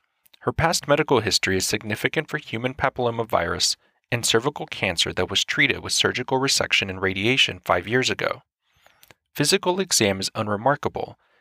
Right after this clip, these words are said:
except for an irregular mass protruding from the vaginal wall. What is the most likely explanation for this patient's condition? And the answer choices are, choice one, atrophy of vaginal tissues secondary to old age.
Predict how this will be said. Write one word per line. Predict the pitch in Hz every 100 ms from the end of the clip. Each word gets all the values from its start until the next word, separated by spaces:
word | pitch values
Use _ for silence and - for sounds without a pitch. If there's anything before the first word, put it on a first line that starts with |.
| _
except | 107 - 131 -
for | 170
an | 165
irregular | 151 113 107 143 156
mass | 135 90 87 -
protruding | - - - 123 139
from | - 143
the | 127
vaginal | 90 82 - 90
wall. | 98 110 - _ _ _ _ _ _ _
What | 147
is | 175
the | -
most | 180 135 -
likely | 107 123 151 151
explanation | 147 - 135 87 - 95
for | - 117
this | 131
patient's | - 87 - -
condition? | 98 113 131 - - _ _ _ _ _ _ _ _
And | 127
the | 127
answer | 120 107 101
choices | - 92 - 110
are, | 120 135 139 _ _ _ _ _ -
choice | 180 180 -
one, | 101 76 _ _ _ _ _ -
atrophy | 117 - 170 - 185
of | 147
vaginal | 107 107 135 147
tissues | - 87 - 92 - - _ -
secondary | - 143 156 135 101 107
to | -
old | - 92 -
age. | 113 - -